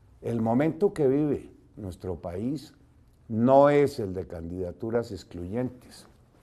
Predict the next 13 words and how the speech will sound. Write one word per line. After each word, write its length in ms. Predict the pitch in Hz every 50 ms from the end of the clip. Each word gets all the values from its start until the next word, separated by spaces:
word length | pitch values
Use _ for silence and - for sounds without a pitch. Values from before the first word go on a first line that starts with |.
| _ _ _ _ _ _ _ _ _ _
o 160 | - 117 98
partidos 600 | - 110 98 92 - 113 110 107 117 123 120 - 135
únicos. 580 | 147 147 139 - - - 80 82 - - _ _ _ _ _ _ _ _ _ _ _ _ _ -
Este 680 | - 151 170 165 165 - - 208 202 190 196 - - -
es 360 | - 147 165 170 165 165 - 165
un 180 | 165 160 147
momento 640 | 156 156 156 151 151 147 143 131 - - - 143 131
de 240 | 117 110 117 104 98
avanzar, 720 | 90 85 85 80 73 76 76 - - 131 110 92 - - - _ _ _ _ _ _ _ _ _ _ _ _ _ _ _ _ _ _ _ _ _
dejar 340 | 135 156 147 156 175 185 196
atrás 720 | 202 185 190 - 196 196 185 165 131 - - - - - _
tantos 400 | - 131 131 - - 156 147 131
rencores 800 | 120 117 107 92 - - 147 147 143 120 95 73 - - -